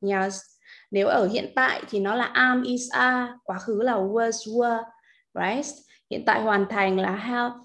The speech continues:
nhá, has been hoặc là have been, right? Tương lai thì là will be hoặc là, nhá, going to be, right?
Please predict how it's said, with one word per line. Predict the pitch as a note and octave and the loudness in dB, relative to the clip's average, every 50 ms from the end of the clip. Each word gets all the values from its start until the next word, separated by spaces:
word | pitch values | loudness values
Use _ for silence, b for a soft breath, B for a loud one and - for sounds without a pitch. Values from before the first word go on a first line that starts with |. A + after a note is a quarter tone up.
| _ _ | _ _
nhá, | G#3 G#3+ G#3 G3 F#3+ F#3+ F#3+ F#3+ - | -4 -2 0 0 0 0 -2 -4 -10
has | - - - B3 A#3+ - - - - | -12 -8 -4 -4 -4 -4 -4 -4 0
been | B3+ B3 A#3 | 0 0 0
hoặc | A#3 A3 | 0 -4
là | G#3 G#3 | -4 -6
have | G#3+ A#3 A#3+ A#3+ A#3 A#3+ A#3 - | -6 -4 -6 -6 -6 -8 -12 -4
been, | G#3 G#3+ B3+ B3+ B3+ B3 A#3+ B3 - - - | -2 0 2 4 4 2 2 0 -6 -12 -10
right? | G3 F#3+ G3+ A3+ B3+ B3 - - - | -8 -8 -6 -6 -8 -8 -10 -4 -2
Tương | C4+ C4 B3 | 0 2 2
lai | B3 B3+ B3 A#3+ A#3+ | 4 4 2 2 0
thì | B3 A3+ | 0 0
là | G3+ G3 F#3+ | 2 2 2
will | G3 A3+ A#3+ B3 B3+ B3 B3 | 0 2 2 2 2 2 2
be | B3 C4 C4 C4 B3+ B3+ B3 A3+ | 0 -2 -2 -2 -2 -4 -4 -4
hoặc | A#3 - | -4 -4
là, | G3 G3 F#3+ F#3 F#3 F#3 F#3 G3 | -2 0 2 2 0 0 -4 -4
nhá, | G#3 F#3+ F#3+ F#3+ F#3+ G3 - - - - - B B B B B B B _ | -4 -4 -2 -2 -2 -2 -4 -6 -8 -12 -20 B B B B B B B _
going | - A#3+ A#3+ B3 B3 B3 B3 | 0 2 2 4 2 0 0
to | C4 C4 | 0 -2
be, | B3 A3 C4 C4 C4+ C4 C4 B3+ B3+ B3+ - _ _ | 2 2 2 2 2 2 0 -2 -4 -6 -12 _ _
right? | A3 A#3 C4 D4+ F4 | -2 0 0 0 -2